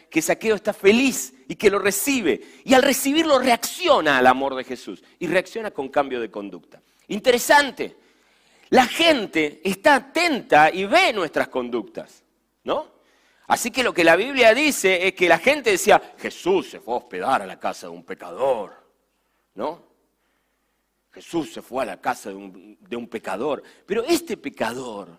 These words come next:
está contento. Y esta es la noticia que tiene que ponerte contento a vos. No importa tus conductas. Jesús quiere comer con vos.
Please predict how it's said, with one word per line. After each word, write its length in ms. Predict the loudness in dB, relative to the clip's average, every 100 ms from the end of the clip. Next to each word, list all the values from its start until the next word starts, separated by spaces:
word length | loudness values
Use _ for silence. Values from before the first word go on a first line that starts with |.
| _ _ _ _ _ -20
está 260 | -18 -14
contento. 960 | -14 -12 -14 -14 -12 -12 -12 -20 -20 -20 _ _ _ -12
Y 160 | -4
esta 320 | -4 -2 -4
es 160 | -2 -6
la 120 | -8
noticia 480 | -10 -12 -14 -12 -12
que 120 | -12
tiene 240 | -14 -12 -14
que 120 | -14
ponerte 440 | -14 -12 -12 -14
contento 480 | -14 -16 -14 -16 -16
a 40 |
vos. 340 | -16 -18 _ _ _ _ -12
No 80 |
importa 420 | -12 -8 -8 -8 -16
tus 160 | -20
conductas. 720 | -20 -18 -16 -20 -20 -20 _ _ _ _ _
Jesús 260 | -12 -10 -8
quiere 200 | -6 -4
comer 260 | -2 -2
con 140 | -2 0
vos. 400 | 2 2 0